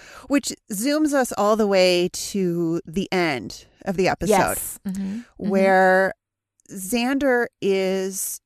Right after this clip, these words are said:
Speaker 1: talking to, we see him coming up the stairs, which is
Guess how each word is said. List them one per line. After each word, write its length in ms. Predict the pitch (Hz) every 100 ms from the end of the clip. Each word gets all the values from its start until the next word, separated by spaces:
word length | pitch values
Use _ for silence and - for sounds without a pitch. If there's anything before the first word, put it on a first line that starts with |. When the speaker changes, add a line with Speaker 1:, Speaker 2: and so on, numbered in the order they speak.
| -
Speaker 1:
talking 560 | - 240 247 - 254
to, 240 | - 254 208
we 120 | 208
see 240 | - 220
him 220 | 214 208 202
coming 320 | 214 202 214
up 140 | -
the 80 | 214
stairs, 580 | - - 202 185 185 -
which 220 | 202 - -
is 220 | 262